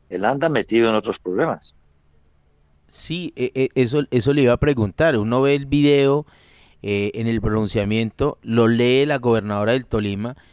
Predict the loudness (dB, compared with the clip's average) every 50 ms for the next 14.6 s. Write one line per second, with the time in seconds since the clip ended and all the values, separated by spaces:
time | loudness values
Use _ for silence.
0 | _ _ _ _ _ _ _ -4 -4 -2 0 -2 -2 0 0 0 0 0 -2 -4
1 | -2 -2 0 0 -2 -2 -4 -6 -8 _ _ _ _ _ _ _ _ -20 -18 -10
2 | -6 -6 -4 -2 -2 -4 -4 -4 -8 -10 -10 -6 -4 -4 -4 -2 -2 -2 -2 -2
3 | -4 -4 -6 -6 -6 -6 -6 -8 -8 -8 -4 -4 -2 -2 -2 -4 -6 -4 -4 -2
4 | -2 -2 -4 -6 -6 -6 -8 -8 -8 -8 -10 -10 -8 -6 -6 -6 -6 -8 -10 -8
5 | -6 -6 -6 -6 -6 -6 -6 -4 -4 -4 -6 -6 -10 _ _ _ _ _ _ _
6 | -20 _ _ _ _ -4 0 0 0 0 0 -2 -4 -4 -6 -6 -8 -10 -12 -16
7 | -14 -12 -10 -10 -10 -6 -4 -2 0 2 2 2 2 0 0 -2 -6 -8 -8 -8
8 | -8 -8 -8 -10 -10 -10 -10 -10 -4 -2 -2 -2 -2 -4 -10 -12 _ _ _ _
9 | _ _ _ _ _ _ _ _ _ _ _ _ _ _ _ _ _ _ _ _
10 | -20 _ _ _ 0 0 2 2 0 -2 -2 -4 -6 -6 -6 -6 -6 -6 -6 -6
11 | -6 -8 -8 -8 -6 -4 -4 -4 -4 -4 -6 -8 -8 -6 -6 -8 -8 -8 -10 -8
12 | -8 -8 -4 -4 -4 -2 -2 -6 -4 -4 -6 -6 -6 -6 -4 -4 -4 -4 -4 -6
13 | -6 -6 -8 -8 -6 -4 -6 -4 -4 -4 -6 -6 -6 -8 -8 -10 -12 -10 -10 -12
14 | -6 -4 -2 -2 -2 -4 -6 -10 -12 -12 -16